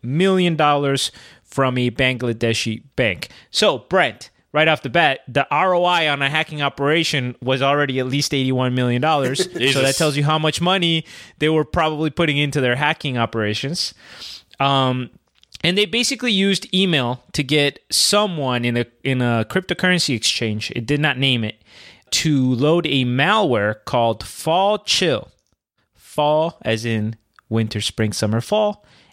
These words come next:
Speaker 1: and chill as in, "Chill, bro, you got hacked." Which, <laughs> so
Speaker 2: <laughs>
Speaker 1: once you load this malware,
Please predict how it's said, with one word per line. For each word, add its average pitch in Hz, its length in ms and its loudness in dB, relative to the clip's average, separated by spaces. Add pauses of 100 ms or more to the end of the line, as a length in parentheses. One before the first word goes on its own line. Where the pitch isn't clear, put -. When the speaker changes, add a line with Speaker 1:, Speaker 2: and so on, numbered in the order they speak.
Speaker 1:
and 135 200 -2
chill 196 380 2
as 139 260 0
in, 139 280 0 (420)
"Chill, 233 440 0
bro, 151 300 0
you 202 140 -4
got 180 140 0
hacked." - 480 -6 (800)
Which, 208 300 4 (160)
<laughs> - 20 2 (840)
so 196 360 0
Speaker 2:
<laughs> 139 80 -16
Speaker 1:
once 208 240 0
you 247 80 -2
load 214 200 0
this 196 160 -4
malware, 185 560 2